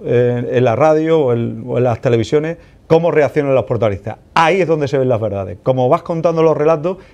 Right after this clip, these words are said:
y van respirando unos y otros, te vas dando cuenta de lo que va siendo un poco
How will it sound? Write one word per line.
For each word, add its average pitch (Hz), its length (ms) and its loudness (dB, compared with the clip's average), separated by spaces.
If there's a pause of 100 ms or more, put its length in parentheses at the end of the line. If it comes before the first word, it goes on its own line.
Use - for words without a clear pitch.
(120)
y 123 140 2
van 156 280 0 (300)
respirando 147 540 2
unos 147 260 0
y 127 100 2
otros, 151 280 0 (240)
te 120 80 0
vas 127 160 4
dando 139 240 0
cuenta 139 340 0
de 131 120 -4
lo 113 180 2
que 113 100 0
va 113 120 0
siendo 117 260 -2
un 107 80 -4
poco 117 400 0